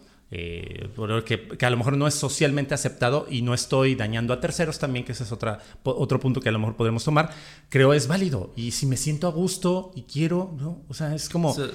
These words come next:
Speaker 1: porque me ha pasado mucho que, digo, me, me gusta, por ejemplo, me gusta mucho, digo, la, la playa de Zipolite.
Speaker 2: Sí.
Speaker 1: Digo, y bueno, mucha gente dice,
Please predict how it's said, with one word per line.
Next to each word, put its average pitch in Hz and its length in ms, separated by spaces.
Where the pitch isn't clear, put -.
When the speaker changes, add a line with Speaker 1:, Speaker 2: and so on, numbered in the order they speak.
Speaker 1:
porque 143 260
me 143 200
ha 170 60
pasado 175 320
mucho 156 360
que, 104 360
digo, 107 240
me, 120 240
me 123 140
gusta, 139 600
por 117 100
ejemplo, 120 220
me 117 80
gusta 113 240
mucho, 139 560
digo, 98 240
la, 90 480
la 101 160
playa 110 260
de 95 240
Zipolite. 101 640
Speaker 2:
Sí. - 160
Speaker 1:
Digo, 95 320
y 107 220
bueno, 107 180
mucha 107 220
gente 117 160
dice, 117 240